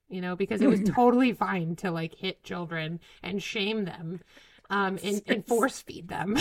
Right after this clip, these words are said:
Speaker 1: <laughs> in the nineteenth century. In fact, that was probably written in a parenting manual somewhere. Maybe the L L M source material is, in fact, you know, nineteenth century parenting archives.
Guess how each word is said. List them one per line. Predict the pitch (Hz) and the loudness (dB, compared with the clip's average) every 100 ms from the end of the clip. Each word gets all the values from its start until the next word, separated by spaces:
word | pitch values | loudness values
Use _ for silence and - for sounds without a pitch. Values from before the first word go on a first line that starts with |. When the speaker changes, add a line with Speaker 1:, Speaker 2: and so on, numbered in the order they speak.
| - | 0
Speaker 1:
<laughs> | - _ | -4 _
in | - - | 2 2
the | 247 | 2
nineteenth | - - 180 226 208 | 2 0 0 -2 0
century. | 226 220 190 196 175 - - - - - | 0 0 0 -4 -4 -8 -18 -20 -10 -6
In | 269 | 4
fact, | 339 302 302 | 8 8 10
that | 311 | 6
was | 294 | 6
probably | - 277 302 | 6 8 8
written | 277 240 | 4 2
in | 247 | 0
a | 226 | 0
parenting | - 208 202 185 208 180 | -2 0 2 2 0 0
manual | 175 180 175 175 | -2 0 -2 -2
somewhere. | - 180 175 180 - - - | -2 -2 -2 -6 -8 -16 -2
Maybe | 233 339 427 381 | 6 8 12 10
the | 262 226 | 8 4
L | 220 240 | 6 8
L | 233 | 8
M | 233 | 6
source | 202 - 240 330 - | 2 2 4 4 4
material | 196 165 180 175 180 196 - | -4 -2 -2 0 0 -2 -4
is, | 226 220 190 | -2 -2 -2
in | 190 190 | -4 -2
fact, | 190 156 156 - - _ _ _ _ _ | -2 -2 -6 -12 -20 _ _ _ _ _
you | - | -10
know, | 190 175 175 175 | -6 -4 -4 -6
nineteenth | 185 202 196 202 | -4 -4 -4 -6
century | - 190 175 196 | -4 -6 -2 -4
parenting | - 185 175 175 160 | -2 -6 -4 -6 -10
archives. | - - - - - | -10 -12 -18 -18 -20